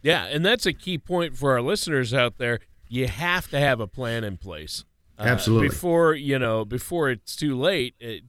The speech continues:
Speaker 1: to get prepared, to be prepared, I should say, for retirement. And that's why you've been working so hard and saving all these years. So why not have a plan in place to really help you achieve your goals? Now,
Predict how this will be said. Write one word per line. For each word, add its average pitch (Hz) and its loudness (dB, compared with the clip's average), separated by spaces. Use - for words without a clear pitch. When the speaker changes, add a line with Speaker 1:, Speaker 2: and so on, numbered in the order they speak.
Speaker 1:
to 127 -6
get 123 -8
prepared, 120 -6
to 120 -10
be 139 -10
prepared, 95 -10
I 85 -8
should 90 -18
say, 87 -14
for 190 4
retirement. 127 2
And 123 0
that's 135 0
why 123 0
you've 117 -4
been 101 -6
working 120 -4
so 110 -4
hard 113 -2
and 92 -12
saving 139 -4
all 92 -6
these 87 -12
years. 92 -12
So 131 4
why 131 -4
not 135 0
have 131 2
a 107 -4
plan 175 -4
in 113 -2
place 95 -8
to 110 -8
really 123 -4
help 120 -2
you 95 -10
achieve 117 -6
your 95 -6
goals? 120 -2
Now, 131 2